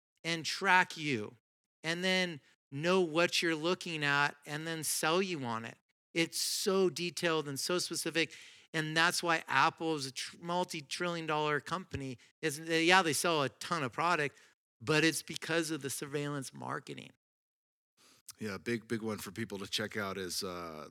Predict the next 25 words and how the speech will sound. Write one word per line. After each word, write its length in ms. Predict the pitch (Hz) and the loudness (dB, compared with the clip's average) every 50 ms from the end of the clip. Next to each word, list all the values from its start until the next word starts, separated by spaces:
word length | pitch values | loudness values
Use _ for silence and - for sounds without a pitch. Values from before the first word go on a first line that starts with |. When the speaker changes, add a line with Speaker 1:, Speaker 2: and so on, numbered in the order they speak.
| - | -16
Speaker 2:
The 80 | - - | -16 -10
Creepy 400 | - - 131 131 123 135 120 107 | -6 -4 -4 -4 -2 -4 -4 -4
Line 500 | 95 90 92 92 92 92 85 80 - - - - _ _ - | -4 -6 -8 -8 -6 -6 -8 -10 -12 -16 -20 -20 _ _ -14
on, 240 | 92 92 92 92 | -12 -12 -10 -10
uh, 140 | 92 87 80 87 101 | -10 -12 -12 -10 -10
Amazon 380 | 110 104 101 92 107 98 92 | -10 -10 -8 -8 -10 -10 -12
Prime, 340 | 87 - - 104 95 90 87 | -12 -12 -10 -10 -8 -10 -10
and 100 | 87 87 | -12 -14
it's 120 | 82 - - | -14 -14 -10
about 280 | 92 95 92 90 101 | -10 -10 -10 -10 -12
Google. 400 | 90 104 110 104 95 87 78 - - _ _ - - - - - - - _ _ _ _ - | -10 -10 -10 -8 -8 -10 -12 -14 -16 _ _ -20 -20 -20 -20 -20 -20 -20 _ _ _ _ -12
And, 140 | 95 92 | -10 -10
uh, 160 | 95 90 87 85 | -8 -10 -8 -4
that 160 | 107 117 120 117 | -4 -4 -2 -2
was 140 | 113 107 | -6 -8
a 60 | 101 101 | -8 -8
real 220 | 98 101 98 95 | -8 -6 -6 -6
eye-opener 440 | 95 95 92 92 87 - - 95 87 | -4 -4 -6 -6 -8 -10 -12 -14 -12
for 180 | - - 92 | -12 -12 -12
me. 140 | 90 90 92 | -10 -10 -10
I 40 | 90 | -10
think 200 | 85 110 117 98 | -10 -10 -10 -10
I 40 | 90 | -10
watched 360 | 80 90 87 82 - - - | -10 -12 -8 -6 -6 -6 -6
that 260 | 95 87 85 87 87 | -6 -8 -8 -10 -12